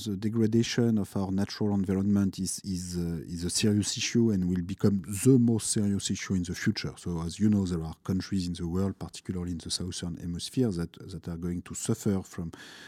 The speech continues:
from, uh, uh, uh, global, uh, uh, climate change much more than countries in the northern hemisphere. Uh,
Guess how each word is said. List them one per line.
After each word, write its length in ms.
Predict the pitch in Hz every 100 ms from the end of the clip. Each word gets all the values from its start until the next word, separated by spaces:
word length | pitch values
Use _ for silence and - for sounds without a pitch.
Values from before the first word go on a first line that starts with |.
| - _
from, 340 | - 90 85
uh, 260 | 80 78 -
uh, 760 | 90 78 - - - _ -
uh, 40 | 87
global, 380 | - 95 92 92
uh, 140 | 90 80
uh, 500 | 78 76 82 80 73
climate 380 | - 95 90 90
change 380 | - 101 101 95
much 360 | 87 95 110 -
more 300 | 117 110 101
than 220 | 92 87
countries 440 | - 95 - 95
in 80 | 87
the 120 | 85
northern 480 | 87 90 - 101 95
hemisphere. 520 | 107 104 107 - 135 151 - - - -
Uh, 180 | - 101